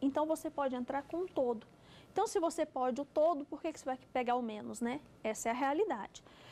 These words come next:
E aí, é, dispensada, então,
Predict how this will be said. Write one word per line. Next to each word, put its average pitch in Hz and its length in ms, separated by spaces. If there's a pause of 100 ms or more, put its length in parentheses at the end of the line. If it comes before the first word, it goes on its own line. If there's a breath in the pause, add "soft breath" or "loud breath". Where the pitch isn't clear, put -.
(560 loud breath)
E 349 160
aí, 381 420 (560)
é, 233 760 (1000 loud breath)
dispensada, 285 800
então, 302 400